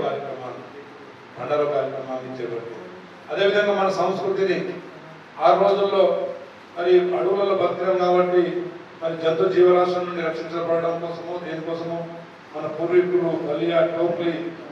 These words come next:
అన్ని సౌండ్ ఇచ్చేవి. మరి, ఆ, కింద వాంకుడి,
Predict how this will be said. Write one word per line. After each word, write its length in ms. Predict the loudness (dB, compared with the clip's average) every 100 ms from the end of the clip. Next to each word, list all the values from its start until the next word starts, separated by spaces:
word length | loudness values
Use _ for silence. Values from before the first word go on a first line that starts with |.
| -18 -10 -8
అన్ని 180 | -4 -4
సౌండ్ 320 | -2 0 0
ఇచ్చేవి. 460 | 0 0 -2 -4 -10 -14 -16 -18 -20 -20 -20 -20 -16 -2
మరి, 360 | 0 0 -2 -6 -10 -16 -18 -14 -8
ఆ, 60 | -2 0 0 -2 -6
కింద 160 | -6 2
వాంకుడి, 680 | 8 10 10 8 6 2